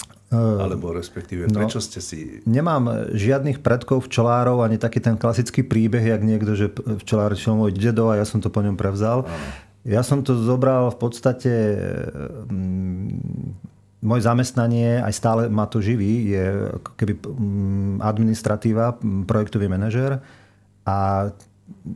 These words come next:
Speaker 1: obrovské množstvo papierov, Excelových tabuliek a všetkého možného a potreboval som nejakú
Speaker 2: Tak toto
Speaker 1: alternatívu.
Speaker 2: máte akoby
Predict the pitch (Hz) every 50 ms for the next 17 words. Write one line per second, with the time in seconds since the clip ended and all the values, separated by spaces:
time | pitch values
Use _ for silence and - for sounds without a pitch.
0 | - - - 123 113 120 123 113 - - 110 110 110 107 - 113 104 - 123 123
1 | 127 - 120 113 110 107 104 110 110 - - 113 107 104 98 - 110 104 101 101
2 | 101 101 101 101 98 101 101 95 98 92 - - 110 - - 120 107 107 101 101
3 | 98 95 107 110 113 117 110 101 87 - 110 107 104 104 101 - 117 101 101 101
4 | 104 107 - - 101 98 98 101 - - - 107 113 110 127 117 104 107 110 107
5 | - 117 113 107 101 104 110 113 117 107 92 87 - 98 85 87